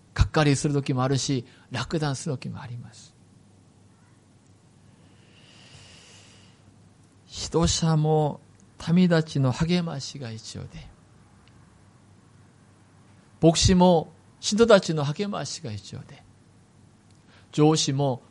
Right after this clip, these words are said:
部下の励ましが必要であることが、今の現代の、まあ、生活だと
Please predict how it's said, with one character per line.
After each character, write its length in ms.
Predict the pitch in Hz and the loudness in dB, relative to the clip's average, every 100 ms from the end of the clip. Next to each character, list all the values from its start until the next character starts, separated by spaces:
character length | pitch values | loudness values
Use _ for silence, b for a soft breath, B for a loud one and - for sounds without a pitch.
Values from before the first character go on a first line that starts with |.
| - | -8
部 100 | 135 | 2
下 180 | 139 | 4
の 160 | 127 113 | 4 2
励 340 | 110 131 175 | 0 0 2
ま 140 | 175 151 | 2 -4
し 140 | - 139 | -10 -12
が 120 | 113 | -14
必 240 | 104 - | -14 -10
要 100 | 117 | -10
で 100 | 101 | -10
あ 60 | 117 | -12
る 80 | - | -14
こ 120 | 95 | -14
と 120 | 98 | -8
が、 240 | 117 175 B B B _ | -4 -4 B B B _
今 380 | 156 170 190 180 | 4 6 6 6
の 300 | 175 170 - - b _ _ _ _ _ _ _ _ | 4 0 -4 -18 b _ _ _ _ _ _ _ _
現 200 | 131 120 | 4 6
代 220 | 113 104 | 6 4
の、 320 | 98 110 107 - - _ _ _ _ _ _ | 6 4 4 -2 -18 _ _ _ _ _ _
ま 100 | - | -10
あ、 40 | 98 | -4
生 180 | - 107 | 0 2
活 180 | 98 | 0
だ 120 | 101 92 | 0 0
と 280 | 104 170 | 2 0